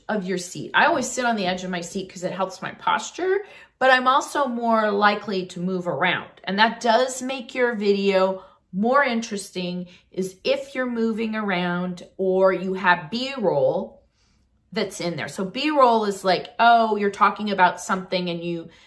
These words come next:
go to another shot and you're showing them something else. If you do that, it instantly breaks up your video and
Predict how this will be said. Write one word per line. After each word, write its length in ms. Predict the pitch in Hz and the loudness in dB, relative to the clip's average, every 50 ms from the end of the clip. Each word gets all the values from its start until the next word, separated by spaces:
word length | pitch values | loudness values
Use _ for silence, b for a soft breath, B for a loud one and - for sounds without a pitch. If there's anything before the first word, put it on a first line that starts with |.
| b b _ | b b _
go 320 | - 233 240 240 233 226 226 | 2 6 6 8 8 6 4
to 320 | 226 - - - 226 202 | 0 -4 -6 -4 -2 0
another 360 | 190 185 180 175 170 175 170 | 0 2 4 4 4 2 0
shot 440 | 170 170 - - 165 135 107 - - - | -4 -4 -2 0 0 2 2 0 -2 -4
and 160 | 170 175 170 | -6 -4 -4
you're 80 | 165 | -4
showing 460 | 165 170 - - 190 185 180 180 180 175 | -6 -6 -2 0 2 2 2 0 -2 -4
them 160 | 165 160 165 | -6 -8 -12
something 420 | 175 - 175 160 156 - 156 151 | -10 -8 -8 -8 -8 -8 -8 -8
else. 220 | 123 85 - - 175 | -8 -8 -10 -14 -14
If 100 | 175 - | -10 -8
you 120 | 208 220 | -6 -6
do 260 | 185 185 240 240 240 196 | -6 -6 -6 -6 -8 -4
that, 440 | 180 175 139 143 175 226 302 302 B B B B B - | 0 2 2 4 4 2 0 0 B B B B B -8
it 160 | - 277 - | -6 -2 0
instantly 640 | 262 294 302 302 - - 277 247 196 - 208 190 | 0 0 0 -2 -4 -6 -8 -6 -4 -4 -4 -4
breaks 380 | 185 180 190 175 165 - - - | 0 0 0 0 0 -2 -4 -4
up 220 | 180 160 - - | -6 -6 -6 -6
your 140 | 175 175 165 | -8 -8 -8
video 500 | 160 175 170 160 156 156 156 160 165 160 | -6 -8 -8 -8 -8 -6 -4 -2 -2 -2
and 180 | 156 160 160 | -2 -4 -8